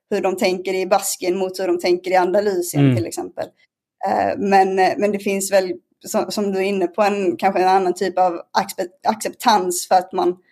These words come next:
Speaker 1: har ett annat sätt man, man följer fotboll i, i många delar av landet.
Speaker 2: Man tar, eh, Champions League som spelades igår, så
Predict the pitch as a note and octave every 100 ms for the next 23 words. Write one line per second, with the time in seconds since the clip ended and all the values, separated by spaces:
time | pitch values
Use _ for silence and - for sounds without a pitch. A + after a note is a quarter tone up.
0 | _ - G3 F3+ G3+ G3 F#3 F#3 - -
1 | - - G3 - - F#3+ F#3 F3 - F#3+
2 | G3 F3+ F#3 F#3+ F3 F3 F3 F#3 F#3 -
3 | F#3 F3+ F#3 F#3+ F3+ F#3 F#3+ F#3+ - -
4 | - _ _ _ - D#3 D#3+ D#3+ D#3 D#3
5 | D#3 D#3 E3 D3 D3+ D#3 D#3+ D#3 D3+ D#3
6 | F3 D#3 F3+ D#3 D#3 D3+ F3+ F#3 D3 D#3+
7 | D#3 D3+